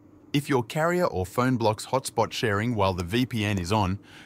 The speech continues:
you can also share the V P N connection through U S B tethering. Connect the second phone to the first with a cable,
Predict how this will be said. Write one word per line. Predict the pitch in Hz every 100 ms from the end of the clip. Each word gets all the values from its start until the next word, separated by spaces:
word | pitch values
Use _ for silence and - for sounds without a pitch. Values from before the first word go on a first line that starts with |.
| -
you | 143
can | 139 131
also | 175 185 147
share | - 110 107
the | 101
V | 82 101 135
P | 127 113
N | 151 175
connection | - 95 87 104 107
through | - 127 127
U | 117 110 151 156
S | 135 -
B | 139 135
tethering. | - 160 165 107 73 - - - - - -
Connect | 147 196 -
the | 135
second | 170 180 147
phone | 120 113 127
to | 123
the | 101
first | - 131 135
with | 117 98
a |
cable, | 92 131 147 151 175